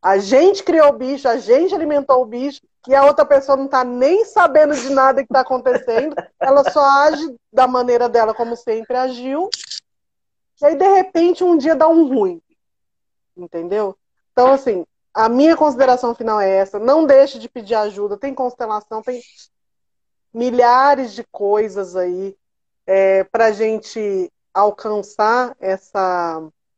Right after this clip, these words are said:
essa melhora nos relacion-, e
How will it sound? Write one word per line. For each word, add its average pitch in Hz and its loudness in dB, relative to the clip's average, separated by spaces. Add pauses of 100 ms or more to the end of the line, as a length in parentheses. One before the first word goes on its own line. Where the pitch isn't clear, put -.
(540)
essa - -8
melhora 180 0 (260)
nos 196 -6
relacion-, 233 2 (200)
e 262 -2